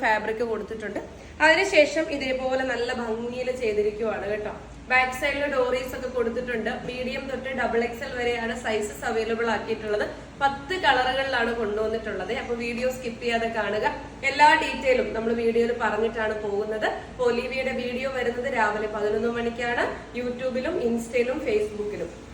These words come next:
അതേപോലെ തന്നെ, ഏ, നമ്മുടെ എല്ലാ കുർത്തീസുകൾക്കും മുന്നൂറ്റി തൊണ്ണൂറ്റി ഒൻപത് രൂപയുള്ളൂ. അടൂരിൽ ഭീമയുടെ ഓപ്പോസിറ്റ് ഉള്ള ഒലീവിയയുടെ ഷോപ്പിൽ നൂറ്റി തൊണ്ണൂറ്റി ഒൻപത്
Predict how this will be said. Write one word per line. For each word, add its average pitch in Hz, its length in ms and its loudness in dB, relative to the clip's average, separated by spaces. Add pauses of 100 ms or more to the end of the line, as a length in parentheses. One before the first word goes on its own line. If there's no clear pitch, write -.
അതേപോലെ 294 460 4
തന്നെ, 262 220 -2 (260)
ഏ, 233 160 4
നമ്മുടെ 240 320 0
എല്ലാ 277 220 4 (120)
കുർത്തീസുകൾക്കും 240 760 -4 (300)
മുന്നൂറ്റി 269 440 0
തൊണ്ണൂറ്റി 240 360 0 (100)
ഒൻപത് 226 380 2
രൂപയുള്ളൂ. 240 520 2 (380)
അടൂരിൽ 247 480 4 (160)
ഭീമയുടെ 262 560 0
ഓപ്പോസിറ്റ് 247 540 -2
ഉള്ള 247 120 2 (160)
ഒലീവിയയുടെ 240 480 0 (100)
ഷോപ്പിൽ 233 400 -2 (440)
നൂറ്റി 285 340 -4
തൊണ്ണൂറ്റി 311 360 -2
ഒൻപത് 294 220 0